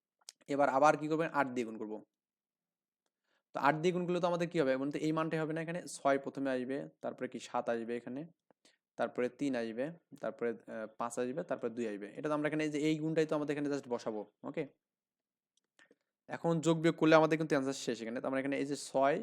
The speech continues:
শূন্য আর শূন্য কত? ছয় হবে এখানে। সাত আর আটে কত হবে এখানে? সাত সাত চোদ্দ, একে পনেরো,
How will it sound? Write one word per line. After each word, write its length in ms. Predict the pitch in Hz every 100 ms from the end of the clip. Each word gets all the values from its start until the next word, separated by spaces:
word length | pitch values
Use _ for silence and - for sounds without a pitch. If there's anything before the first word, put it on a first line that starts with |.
| -
শূন্য 340 | - - 135 139
আর 120 | 160 170
শূন্য 280 | - 131 110
কত? 160 | 123 113
ছয় 260 | - 127 123
হবে 180 | 120 127
এখানে। 220 | 131 147 196 _ _ _ _ _ _ _ _ -
সাত 300 | - 135 151 -
আর 120 | 139
আটে 220 | 143 127 127
কত 140 | 120
হবে 120 | 127 117
এখানে? 200 | 113 107
সাত 260 | 107 - 123 -
সাত 120 | 135
চোদ্দ, 220 | - 143 139
একে 180 | 143 143
পনেরো, 400 | 156 147 143